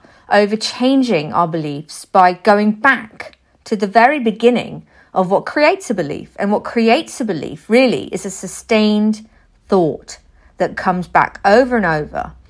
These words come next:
that then we allow to dwell within us, that then becomes a real feeling, that then really becomes our frequency, our energy, right?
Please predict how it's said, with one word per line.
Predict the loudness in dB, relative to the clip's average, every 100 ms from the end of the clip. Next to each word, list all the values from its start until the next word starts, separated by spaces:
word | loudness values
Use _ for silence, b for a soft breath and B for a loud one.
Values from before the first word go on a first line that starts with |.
| b b
that | -6
then | -2 0 0
we | 2 4
allow | 4 4 2 -2
to | -6 -10
dwell | -2 4 6 4
within | 0 -2 -4
us, | -4 -8 -14 b b -4
that | 2
then | 4 4 2
becomes | -4 0 0 0 -6 -8 -4
a |
real | 0 0 -2
feeling, | -4 -4 -2 0 0 -2 -6 -10 b -10
that | -2
then | 0 2
really | 2 2 0
becomes | -4 -6 -6 -4 -6 -10 -20 _ -4
our | -4
frequency, | -2 -4 -4 -8 -10 -8
our | -4 -6 -4
energy, | 0 0 -2 -10 -14 _ _ _ _
right? | 0 0 0